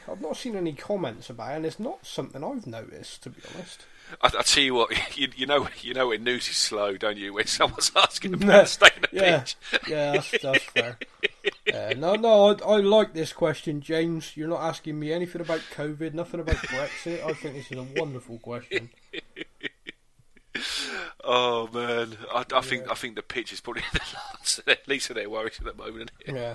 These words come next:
Speaker 1: I, I, I hate to say it, James. I think they're four and over 'cause they're just not that good at the moment.
Speaker 2: <laughs>
Speaker 1: <laughs> Yeah, like, quick run after the ball. Oh no, I fell over. Uh, yeah.
Speaker 2: <laughs> It is a, it is
Speaker 1: Um,
Speaker 2: amazing though. When I, when I'm at,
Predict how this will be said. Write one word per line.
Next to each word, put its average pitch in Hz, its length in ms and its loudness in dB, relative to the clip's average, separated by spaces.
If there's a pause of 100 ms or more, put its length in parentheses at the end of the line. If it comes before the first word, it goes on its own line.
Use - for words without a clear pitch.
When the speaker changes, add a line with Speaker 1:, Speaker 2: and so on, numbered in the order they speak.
Speaker 1:
I, 151 80 -6
I, 170 640 -8
I 170 80 -2
hate 202 100 -2
to 175 40 -8
say 175 220 2
it, 131 100 -4
James. 139 200 -8
I 135 60 -6
think 170 160 -6
they're 151 80 -8
four 139 300 -6
and 135 80 -4
over 135 180 -6
'cause - 100 -14
they're 123 120 -8
just 139 180 -10
not 135 140 -4
that 120 100 -6 (180)
good 123 280 -8
at 131 80 -8
the 139 60 -10
moment. 151 520 2
Speaker 2:
<laughs> - 880 12
Speaker 1:
<laughs> - 60 2
Yeah, 143 200 -2 (600)
like, 120 220 -2 (260)
quick 269 280 4
run 262 180 6
after 277 300 2
the 262 80 2
ball. 262 340 2
Oh 262 380 4
no, 254 560 6
I 202 40 0
fell 247 340 0
over. 202 540 0 (140)
Uh, 175 240 4 (220)
yeah. 139 320 2 (180)
Speaker 2:
<laughs> - 220 -12
It 190 160 6
is 190 100 0
a, 180 80 6 (160)
it 113 120 0
is - 100 -2
Speaker 1:
Um, 156 100 -2
Speaker 2:
amazing 127 280 0
though. 92 100 -2
When 113 160 -2
I, 131 40 0
when 127 200 -2
I'm 127 100 0
at, 123 120 -4